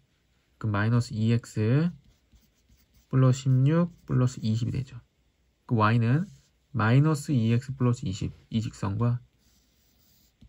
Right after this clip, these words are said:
Y는 이 엑스, 둘이 만난 교점이 B이기 때문에 Y는 이 엑스랑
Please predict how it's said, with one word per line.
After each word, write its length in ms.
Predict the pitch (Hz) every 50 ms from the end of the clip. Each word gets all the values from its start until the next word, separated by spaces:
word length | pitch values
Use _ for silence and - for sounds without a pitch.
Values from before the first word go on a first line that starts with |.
| _ _ _ _ _
Y는 260 | - 117 113 117 120
이 180 | 113 110 120 131
엑스, 340 | 127 120 - - - 101 104 - _ _ _ _ _ _ _ _ _ _ _ -
둘이 180 | - 113 110
만난 540 | 107 101 101 107 113 131 143 156 165 175 175 - _ _ - -
교점이 400 | - - 110 - - 120 117 107
B이기 280 | - 101 98 101 101
때문에 560 | - 98 95 98 95 98 107 127 147 175 175 - - _
Y는 320 | 135 104 101 107 110 117
이 140 | 110 101 101
엑스랑 580 | 104 104 - - - 127 135 147 156 170 180